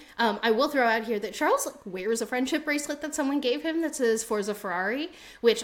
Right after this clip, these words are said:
I think is really cute, and also just goes and shows the trend of, like, this is something that's been bubbling in the F one space for a while. Like,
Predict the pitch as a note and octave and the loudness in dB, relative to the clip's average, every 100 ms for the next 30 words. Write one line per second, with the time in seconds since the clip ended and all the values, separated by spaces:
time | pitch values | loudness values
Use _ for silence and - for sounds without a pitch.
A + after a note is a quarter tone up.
0 | - A3 G#3+ G#3+ A3+ A3+ A#3 - G#3 C4 | -4 -4 -2 -4 0 0 -2 -4 -4 0
1 | D#4 C4 G#4 D#4 A3+ A3+ B3 D4+ D4 C#4 | 0 2 0 0 -2 0 2 2 0 0
2 | A#3+ A#3 A#3 A3 - A#3 A3 G3 F#3 G3 | 2 2 2 -2 0 -2 -2 -4 -6 -4
3 | G#3+ C4 E4 C4 C#4+ C#4+ A#3+ - A3+ A3 | -2 0 0 0 0 0 -2 -2 -2 0
4 | F#3+ F#3+ G#3 A3 G#3 G3+ G3 F3 - F#3+ | -2 -2 -2 -2 -4 -4 -4 -6 -6 -8
5 | - A#3+ A#3+ A3+ G3 F3 F3+ E3+ - F3 | -4 -6 -4 -2 0 0 -2 -4 -8 -14